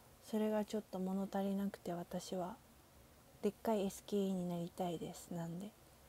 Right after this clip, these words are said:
そう、エスケー自体がもっとでっかくなりたい。そう、裏話じゃ満足できないのは今の一般層だから、ファンの人は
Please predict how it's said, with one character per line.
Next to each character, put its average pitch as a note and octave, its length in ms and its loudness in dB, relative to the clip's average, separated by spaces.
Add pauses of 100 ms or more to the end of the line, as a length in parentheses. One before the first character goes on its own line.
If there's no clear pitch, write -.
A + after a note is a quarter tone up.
(920)
そ F#3+ 80 -2
う、 E3+ 100 -2
エ F#3 80 -2
ス - 140 -12
ケ A#3+ 80 2
ー B3 60 6
自 A3 140 2
体 G#3+ 200 2
が A3 80 4
も G#3 140 4
っ - 20 -6
と F#3+ 140 -2
で F3+ 80 0
っ E3+ 60 -4
か F3+ 180 -4
く F3+ 100 -2
な E3+ 160 -2
り D#3+ 100 -4
た - 140 -6
い。 - 80 -8 (1300)
そ F#3 200 -4
う、 - 100 -2
裏 A#3+ 180 6
話 C#4 400 10
じ G3+ 80 2
ゃ F#3 40 2
満 A3 260 6
足 G3+ 220 0
で F#3+ 100 -2
き A3 160 2
な G#3+ 120 4
い G3 80 -2
の G#3+ 160 4
は C4+ 220 4 (160)
今 G#3+ 220 4
の G3 320 -4 (580)
一 G3+ 100 0 (120)
般 G#3 220 4
層 F#3 240 -2
だ F3+ 100 -6
か F3 160 -6
ら、 F#3 280 -2 (720)
フ A#3+ 60 4
ァ - 20 8
ン B3+ 100 12
の B3+ 100 10
人 G#3 360 0 (180)
は C4 280 6